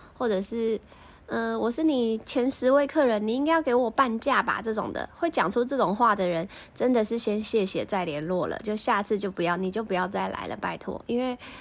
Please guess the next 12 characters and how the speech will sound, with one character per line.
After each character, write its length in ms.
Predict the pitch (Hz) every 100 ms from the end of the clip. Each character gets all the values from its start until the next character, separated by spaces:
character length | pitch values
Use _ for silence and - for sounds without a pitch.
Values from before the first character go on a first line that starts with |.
| -
这 140 | - 277
件 260 | 262 254
事 200 | 254 -
情 240 | 233 208 196
可 180 | - 220
以 80 |
看 260 | 214 - 220
清 240 | 202 202
一 120 | 208 170
切， 340 | - 226 - - -
就 140 | -
是 220 | 277 302